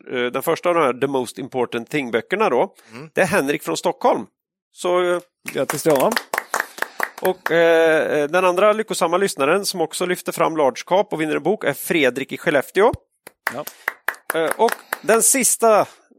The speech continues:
Speaker 1: boken som vi lottar ut då, bland alla som skickade in, eh, bidrag eller mejl till tävlingen, det går till Antonia i Alingsås.
Speaker 3: Grattis, ja.
Speaker 1: Mm. Hon hade ju gärna sett att avsnittet Linköping kommit med i slutomröstningen.
Speaker 2: Mm.
Speaker 1: Man kan inte alltid få det man önskar,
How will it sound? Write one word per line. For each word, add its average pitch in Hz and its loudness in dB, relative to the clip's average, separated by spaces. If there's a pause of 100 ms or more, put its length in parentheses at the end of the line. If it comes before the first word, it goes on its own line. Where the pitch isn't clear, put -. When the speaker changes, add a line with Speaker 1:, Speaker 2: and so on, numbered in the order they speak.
Speaker 1:
boken 185 0
som 165 -6
vi 175 -2
lottar 165 0
ut 202 -2
då, 135 4
bland 135 0
alla 147 2
som - -8
skickade 147 -2
in, 147 -4
eh, 143 -2
bidrag 147 0
eller 143 -2
mejl 147 0
till 175 -10
tävlingen, 165 0 (320)
det 156 -6
går 180 2
till 175 -4
Antonia 180 0
i 147 0
Alingsås. 175 0 (420)
Speaker 3:
Grattis, - -4
ja. - -10
Speaker 1:
Mm. 180 -10 (460)
Hon 208 2
hade 214 4
ju 220 4
gärna 180 4
sett 160 0
att 160 -2
avsnittet 143 -2
Linköping 147 -2 (340)
kommit 180 -4
med 139 2
i 127 0
slutomröstningen. 147 -2 (240)
Speaker 2:
Mm. 143 -14 (100)
Speaker 1:
Man 123 -6
kan 156 -2
inte 147 -2
alltid 147 -2
få 143 -4
det 127 -2
man 135 -4
önskar, 139 2